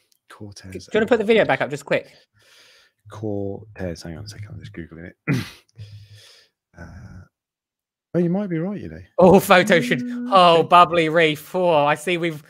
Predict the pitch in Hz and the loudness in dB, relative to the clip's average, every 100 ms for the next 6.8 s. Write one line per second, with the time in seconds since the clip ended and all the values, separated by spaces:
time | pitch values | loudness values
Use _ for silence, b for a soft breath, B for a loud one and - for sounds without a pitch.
0 | b 165 175 160 185 175 147 131 147 147 | b -2 -2 0 0 -2 -6 -6 -4 -2
1 | 170 151 143 123 _ _ _ _ 180 208 | -4 -4 -8 -8 _ _ _ _ -6 -4
2 | - 196 180 180 175 165 175 170 170 170 | 0 -2 -2 -6 -6 -6 -6 -6 -6 -4
3 | 180 170 170 165 139 143 160 156 165 170 | -4 -4 -6 -6 -8 -6 -6 -6 -6 -10
4 | 147 147 151 160 151 151 - 185 165 143 | -10 -10 -6 -4 -4 -6 0 2 4 2
5 | 131 123 123 131 - - - - 139 131 | 0 -2 -4 -10 -6 -6 -6 0 2 2
6 | 110 139 131 90 - 71 - | 2 2 2 0 -12 -14 -14